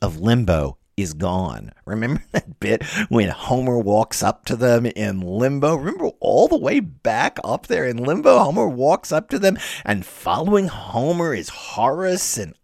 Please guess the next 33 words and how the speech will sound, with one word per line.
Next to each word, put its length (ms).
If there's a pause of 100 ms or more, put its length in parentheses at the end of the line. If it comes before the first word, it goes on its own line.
Ovid 540
and 260
Lucan, 840
and 220
they 120
join 500
Virgil 680
and 340
Dante, 520
and 140
they're 140
the 160
six 420
of 180
them, 160 (280)
and 140
they 100
wander 760
on 360
talking 640
about 540
poetry, 640
I 180
guess, 560
talking 440
about 400 (300)
all 240
kinds 380
of 160
things 300
that 160
are 120 (180)
unrecorded. 1160